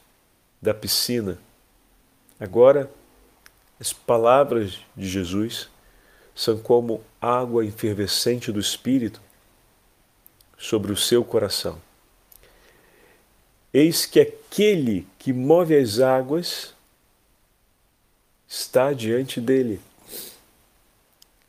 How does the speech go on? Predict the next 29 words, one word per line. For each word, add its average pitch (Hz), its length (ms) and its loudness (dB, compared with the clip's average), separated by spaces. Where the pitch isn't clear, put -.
Ele 117 160 -4
entrega 123 520 2
a - 20 0
sua - 240 -4
palavra, 117 600 0
o 113 80 -8
sopro. 120 840 -2
A 117 140 -2
água 123 220 0
que 117 160 -10
move 131 580 -2
é 107 160 -6
água 123 380 -2
movida 117 420 -2
pelo 107 240 -10
sopro. - 600 -6
Poderíamos 107 480 -6
dizer 101 340 0
assim, 107 340 -6
né? 107 260 -6
Usando 101 260 -4
essa - 180 -4
imagem, 104 400 -2
porque 95 320 -8
borbulha. 104 880 0
Então, 117 200 -4
eis 135 160 -4
que - 120 -2
aquele 123 540 -2